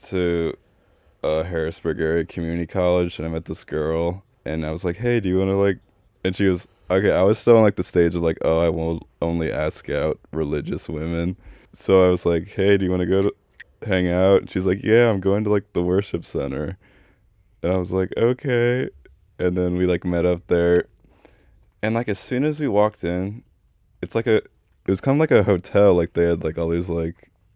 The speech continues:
like, a continental breakfast. They had all these, like, snacks and stuff. And this kid stood up on this, like,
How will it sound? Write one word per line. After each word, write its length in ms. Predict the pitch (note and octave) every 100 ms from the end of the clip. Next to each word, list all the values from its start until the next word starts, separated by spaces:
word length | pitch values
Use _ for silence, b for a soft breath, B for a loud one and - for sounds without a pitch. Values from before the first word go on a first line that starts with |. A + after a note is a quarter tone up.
| -
like, 120 | F2
a 40 |
continental 520 | E2+ F#2 F2+ F2+ F#2 E2
breakfast. 720 | E2 E2 - F#2+ F2+ - -
They 80 |
had 120 | E2 E2+
all 80 |
these, 160 | F2+ F#2
like, 140 | E2
snacks 480 | - F2 D#2+ E2+ -
and 120 | F2+
stuff. 440 | - G2 G2 G2 _ b b b b b b b _ -
And 160 | G2+
this 200 | A2 -
kid 300 | - A2+ A2 A#2
stood 300 | - G#2 A2+
up 180 | B2 A#2+
on 140 | A2+
this, 160 | A2 -
like, 300 | D#2 E2+